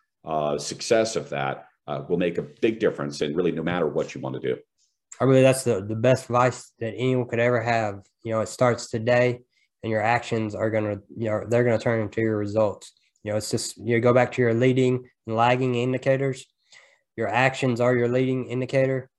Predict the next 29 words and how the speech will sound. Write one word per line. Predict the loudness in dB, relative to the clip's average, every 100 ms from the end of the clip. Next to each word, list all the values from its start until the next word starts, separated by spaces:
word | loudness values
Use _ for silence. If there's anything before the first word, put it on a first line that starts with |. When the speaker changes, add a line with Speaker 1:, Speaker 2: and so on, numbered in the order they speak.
| _ _ -8
Speaker 2:
and | -4
that's | -4 -2
what, | -4 -4 -4
what, | -2 0
that's | 2 0 0
the | -2
result | 0 2 2 2
you'll | -2
get | 0 -2
eventually. | -2 -4 -4 -6 -12 -12 _ _ _ -8
You | -4
know, | -2
Speaker 1:
Mm-hmm. | -2 -4 -6
Speaker 2:
and | -4
it | -4
starts | 0 0 0 -2
with | -2
doing | 0 0
the | -4 -4
small | 0 2 2 0
things, | 0 0 -4 -10 -16 _ -20 _
you | -2
know, | -2
consistently | -2 -2 0 0 -2 0 2
over | 2 0
time, | -2 -2 -2
and | -4
they | -4
compound. | -2 -2 -2 -2 -4